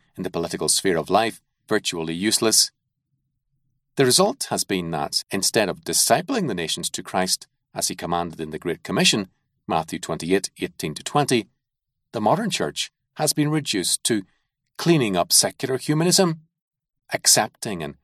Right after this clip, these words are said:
compromising with its principles and practices,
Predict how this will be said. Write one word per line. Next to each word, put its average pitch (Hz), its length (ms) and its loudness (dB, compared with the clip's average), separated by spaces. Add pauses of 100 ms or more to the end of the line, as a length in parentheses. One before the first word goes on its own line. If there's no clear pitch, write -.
(160)
compromising 117 720 0
with 85 100 -2
its - 160 -4
principles 95 520 -2
and 78 140 -10
practices, 135 580 2